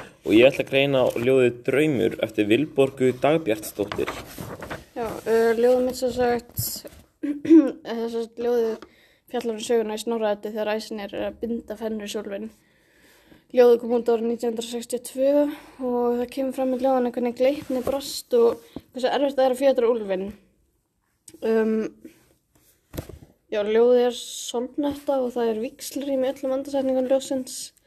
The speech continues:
Speaker 2: Ljóðið sjálft hefur ekki einhver áhrif á mig, en það lýsir vel Fenrisúlfinum í Snorra-Eddu. Uh, ég valdi þetta ljóð því þetta er bara mjög áhugavert ljóð og ljóðið er um Fenrisúlfinn og þá get ég fengið hugmyndir um ljóð og hvernig ljóðið tengist Fenrisúlfinum.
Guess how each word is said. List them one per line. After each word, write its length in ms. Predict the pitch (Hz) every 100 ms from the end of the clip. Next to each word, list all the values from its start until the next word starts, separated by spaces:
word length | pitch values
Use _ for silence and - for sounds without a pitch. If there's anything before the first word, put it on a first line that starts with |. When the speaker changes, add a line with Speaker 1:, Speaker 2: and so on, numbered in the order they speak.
| _ _ _ -
Speaker 2:
Ljóðið 260 | 247 233
sjálft 320 | - 277 -
hefur 140 | 277 269
ekki 180 | 262 262
einhver 220 | 254 226
áhrif 240 | 254 262 277
á 160 | 262
mig, 480 | 247 254 220 202 226
en 140 | 226
það 100 | 220
lýsir 300 | 214 233 226
vel 100 | 233
Fenrisúlfinum 800 | 226 247 254 220 220 208 214 208
í 60 | 220
Snorra-Eddu. 580 | - 233 208 196 - 214 262 - _ _ _ _ _ _ _ _ _
Uh, 340 | 233 220 220 208 - _
ég 60 | 240
valdi 220 | 226 226
þetta 160 | 220 226
ljóð 160 | 226 233
því 80 | 226
þetta 140 | 240
er 80 | 233
bara 160 | 254 247
mjög 360 | 269 277 285
áhugavert 560 | 285 277 285 277 277 277
ljóð 400 | 277 214 190 -
og 160 | - 233
ljóðið 360 | 226 240 240 240
er 160 | 247
um 120 | 247 254
Fenrisúlfinn 680 | 254 254 247 247 247 247 240 233
og 160 | 214 - _ _ _ _ _
þá 40 | 220
get 100 | 214
ég 80 | 220
fengið 220 | 220 233
hugmyndir 240 | 240 226
um 140 | 240 240
ljóð 220 | 214 247
og 60 | 247
hvernig 380 | 247 247 - -
ljóðið 180 | 269 262
tengist 240 | 277 -
Fenrisúlfinum. 600 | 311 285 247 202 196 202